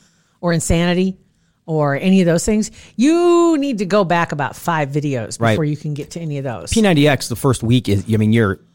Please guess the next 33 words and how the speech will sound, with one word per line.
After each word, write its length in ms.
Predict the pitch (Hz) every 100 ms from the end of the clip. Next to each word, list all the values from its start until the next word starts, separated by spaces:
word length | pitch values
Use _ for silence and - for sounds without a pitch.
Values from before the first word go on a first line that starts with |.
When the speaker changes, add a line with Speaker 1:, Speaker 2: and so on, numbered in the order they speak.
| _
Speaker 2:
you 120 | 143 143
dive 300 | 180 160 208
in 160 | 175
and 160 | 139 139
eventually 540 | 147 139 180 - 147
you 60 | 120
catch 260 | 135 -
up 140 | 131 120
and 80 | 113
you're 100 | 113
not 180 | 110
so 80 | -
sore. 320 | 95 - 151
But 160 | 107 101
man, 200 | 139 139
Speaker 1:
Yeah. 160 | 131 117 - -
Speaker 2:
it's, 340 | 131 135 -
yeah, 160 | 104 90
it's 160 | 90 98
rough 280 | 107 90 -
that 120 | -
first 260 | 104 92
week. 300 | 110 98 - 170
Speaker 1:
Really 240 | 190 202
hard. 400 | 160 151 120 98 - - - - -
And 340 | 170 165 160 - _ 175 _ _ _
she 140 | - 196
says, 240 | 196 175
"I'm 160 | 170 170
wanting 380 | 190 220 208 196
to, 480 | 175 151 147 156 _ _ _ _ _ _
uh, 380 | 160 147 135 127
improve." 720 | 160 143 320 359 175 170 -